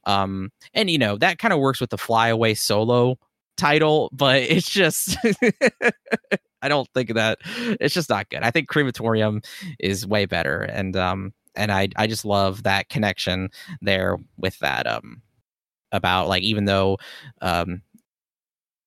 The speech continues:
the past and the hauntings by it, and especially with, with the death that is being dealt, like, moving, still being able to move forward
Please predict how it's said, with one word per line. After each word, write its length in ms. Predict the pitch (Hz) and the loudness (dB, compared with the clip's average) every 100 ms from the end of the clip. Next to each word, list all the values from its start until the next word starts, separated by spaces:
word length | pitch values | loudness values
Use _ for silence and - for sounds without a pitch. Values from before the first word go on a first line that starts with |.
| - - - | -14 -14 -8
the 120 | 120 | -6
past 600 | - 113 113 113 - - | -2 0 2 0 -4 -4
and 440 | 92 95 95 92 - _ _ - | -2 -2 -4 -6 -10 _ _ -10
the 40 | 107 | -4
hauntings 520 | 113 113 110 104 101 | 0 0 0 -4 -2
by 260 | 131 127 | 0 2
it, 280 | 117 113 107 - | 4 2 0 -4
and 240 | 95 95 | -8 -6
especially 480 | - 104 - 98 95 | -4 -4 -2 -2 -2
with, 220 | 95 101 _ _ - _ - | -2 -6 _ _ -20 _ -12
with 120 | - | -6
the 60 | 104 | -4
death 280 | 117 117 - | 2 0 2
that 160 | 107 | -4
is 80 | 101 | -2
being 220 | - 101 | -6 -4
dealt, 360 | 95 143 135 131 - | 0 2 4 0 -2
like, 340 | 92 92 - - - _ _ _ _ _ _ _ _ _ _ _ _ | 0 0 -4 -20 -20 _ _ _ _ _ _ _ _ _ _ _ _
moving, 460 | 104 117 113 107 104 | 0 2 2 0 -2
still 320 | - 127 120 | 0 2 2
being 180 | 113 110 | 2 2
able 160 | 107 104 | 0 0
to 120 | 104 | 0
move 240 | 104 101 | 2 0
forward 760 | - - 117 110 104 98 98 113 | -2 0 2 4 2 2 2 -2